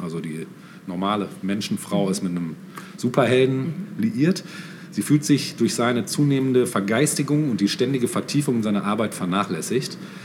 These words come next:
Speaker 1: Nachdem er während der Gesch-, des Geschlechtsaktes mit ihr durch die Vervielfältigung seines Körpers nebenbei am Reaktor <laughs> arbeitet, um diesen anschließend dann zu Adrian Veidt in die Antarktis zu teleportieren, verlässt sie ihn und sucht die Nähe von Daniel.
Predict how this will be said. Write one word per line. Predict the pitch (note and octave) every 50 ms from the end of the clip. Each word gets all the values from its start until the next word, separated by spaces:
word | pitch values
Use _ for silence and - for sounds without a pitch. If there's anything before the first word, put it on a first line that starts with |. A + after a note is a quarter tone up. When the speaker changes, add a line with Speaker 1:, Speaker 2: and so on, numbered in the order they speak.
| - - - - - - -
Speaker 1:
Nachdem | F#2+ - - A2+ A2
er | A2+ G2
während | G#2 A2+ A#2+ B2+ -
der | A#2+ G#2
Gesch-, | G2+ F#2+ - - -
des | - G2 -
Geschlechtsaktes | - - - - A#2+ C3+ - - - - A#2+ - - B2 - -
mit | A2 G2+ -
ihr | A#2+ B2 C3+ B2+
durch | A2 G2+
die | - -
Vervielfältigung | - - G2 - - C3 C#3+ C#3 D3 B2+ A#2+ B2+ A#2 A2 A2+
seines | G#2 G#2+ G2+ F#2+ - -
Körpers | - - B2+ B2+ - C3 - -
nebenbei | G#2+ A2 B2 B2 A2 G#2 A2+ A#2+ A#2+
am | A2+ A2+
Reaktor | F#2+ G2+ A#2 C#3 - - - A2 G2 F#2+
<laughs> |
arbeitet, | - - C#3 B2 B2 - E3+ F#3+ F3+ -
um | C3 A#2 A2+
diesen | B2 B2+ B2+ C3
anschließend | C3 D3 C3 - - - D3+ D3+ - - - D#3+ D3 - - - F3+ F#3 F#3 F#3 G#3 F#3+ E3 - -
dann | - A2 A2+ A#2+
zu | A2+ - B2+ B2+ B2
Adrian | B2 A2+ A2+ A2+ A2 G#2+ G#2
Veidt | - - B2+ B2+ C3 B2
in | G#2
die | G#2 G#2
Antarktis | G#2 G#2 - - A#2+ C3+ - - - - -
zu | - G2
teleportieren, | - G#2 G2+ G2 - G2+ - - A2 A#2 A#2+ A#2+
verlässt | - A#2+ A2+ C3+ C3+ C#3 - -
sie | E2+ D#2+
ihn | F2 F2 G2 C3+ D3+ C#3+ - - - - - - - - - -
und | A#2 A2+ G#2+
sucht | A2 G#2+ G#2 - -
die |
Nähe | G2+ F#2 F2 F2 F#2 F#2
von | - B2+ B2 A2+
Daniel. | G2+ F#2 D#2 D2 C#2+ C#2+ C#2+ C#2+